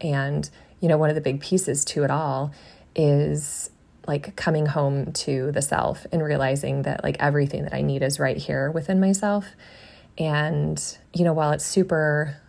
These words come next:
lovely and amazing to experience, um, giving and receiving love with other people and with other humans, and I do think that that's so vital for us in living, um, I also think it's just as vital to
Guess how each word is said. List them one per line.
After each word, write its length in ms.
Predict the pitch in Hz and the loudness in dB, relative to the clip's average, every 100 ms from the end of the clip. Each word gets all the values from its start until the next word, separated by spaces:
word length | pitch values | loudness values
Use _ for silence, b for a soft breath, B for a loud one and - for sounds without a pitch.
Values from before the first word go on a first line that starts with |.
| - | -2
lovely 600 | 160 151 147 151 170 196 | 4 4 4 0 0 0
and 120 | 170 | 0
amazing 680 | 156 156 151 - 147 160 165 | 0 -2 -2 -2 -2 -2 -2
to 340 | - 156 151 | 0 2 2
experience, 960 | 156 147 - 156 143 143 147 147 - - - | 0 -4 -4 -2 0 0 0 -2 -6 -8 -8
um, 380 | - 151 143 147 - | -2 0 2 0 -2
giving 280 | - 170 160 | 2 4 4
and 80 | 147 | 2
receiving 440 | 147 147 143 143 | 2 0 0 0
love 320 | 147 139 165 170 | 0 0 0 0
with 160 | 147 | 0
other 200 | 147 135 | 0 -2
people 500 | 139 175 214 262 277 - - | -4 -4 0 0 -2 -10 0
and 100 | 175 | 0
with 140 | 156 | 2
other 140 | 151 147 | 0 -2
humans, 400 | 156 151 190 190 | 0 2 2 2
and 100 | 147 | 0
I 60 | |
do 120 | 147 | -2
think 200 | 147 151 | 0 0
that 80 | 147 | -2
that's 200 | 139 139 | -4 -2
so 200 | - 151 | 0 0
vital 480 | 143 127 147 202 220 - - | 0 0 2 2 0 -6 -18
for 180 | - 185 | 0 4
us 220 | 180 196 | 4 2
in 120 | 165 160 | 0 -2
living, 400 | 170 170 240 240 B B - | 0 4 4 2 B B 2
um, 240 | 160 156 | 4 4
I 180 | 160 165 | 2 2
also 580 | 165 160 151 151 151 160 - | 4 4 4 2 2 0 -4
think 400 | - 156 147 - | -2 0 -2 -2
it's 240 | 156 147 - | -4 -4 -4
just 360 | - 151 147 | 4 4 4
as 140 | 151 147 | 0 0
vital 380 | 143 143 151 156 | 0 0 -2 -4
to 480 | - 151 165 165 | -4 -2 -2 -4